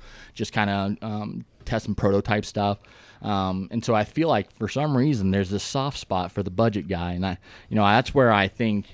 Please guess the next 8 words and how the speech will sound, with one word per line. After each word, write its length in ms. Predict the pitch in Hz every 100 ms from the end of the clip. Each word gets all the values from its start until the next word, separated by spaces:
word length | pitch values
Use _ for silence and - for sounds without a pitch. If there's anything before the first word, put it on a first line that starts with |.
| -
um, 380 | 110 98 95 101
I 100 | 107
like 420 | 104 104 101 123 -
that 280 | 85 98 - - - - -
because 560 | 117 - 123 110 101 -
it 160 | 113 98
makes 340 | 113 127 -
people 600 | - 180 165 160 151 147